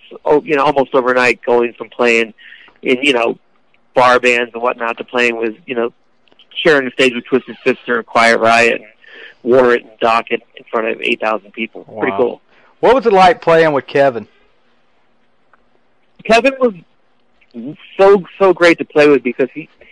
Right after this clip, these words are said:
Speaker 1: he took it very, he took the, the music very seriously and never mailed it in, or he never let himself go. Like, if you notice, I mean, when he passed away, he was in perfect health.
Speaker 2: Yeah.
Speaker 1: He was still in shape. He could, his voice was strong.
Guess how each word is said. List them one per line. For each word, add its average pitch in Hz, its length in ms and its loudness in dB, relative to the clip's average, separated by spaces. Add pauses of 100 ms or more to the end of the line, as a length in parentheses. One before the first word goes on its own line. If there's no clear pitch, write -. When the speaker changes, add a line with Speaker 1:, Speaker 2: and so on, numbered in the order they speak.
(100)
Speaker 1:
he 170 160 -12
took - 260 -6
it 170 140 -2
very, 180 340 0
he 185 120 -16
took - 280 -6
the, 233 140 -6 (240)
the 160 80 -4
music 147 420 -6
very 143 380 0
seriously 131 580 -2
and 120 300 -8
never 160 440 2 (720)
mailed 135 300 2
it 139 100 4
in, 135 320 2
or 127 200 -8
he 147 100 -12
never 170 240 0
let 170 160 -2
himself 156 480 -4
go. 127 420 0 (400)
Like, 127 140 -2
if 139 120 -6
you 151 80 -8
notice, 151 300 2 (160)
I - 40 -18
mean, 147 160 -8
when 165 100 0
he 190 60 -2
passed 208 340 -2
away, 165 220 2
he 143 100 0
was 120 120 -8
in 120 80 -18
perfect 131 380 -8
health. 120 320 -2 (140)
Speaker 2:
Yeah. 117 260 -6 (160)
Speaker 1:
He 127 100 -8
was 117 200 -6
still 131 220 0
in 131 220 -12
shape. 156 540 2
He 127 80 -8
could, 117 160 -18 (180)
his 143 100 -20 (300)
voice 135 280 2
was - 180 -20
strong. 143 420 0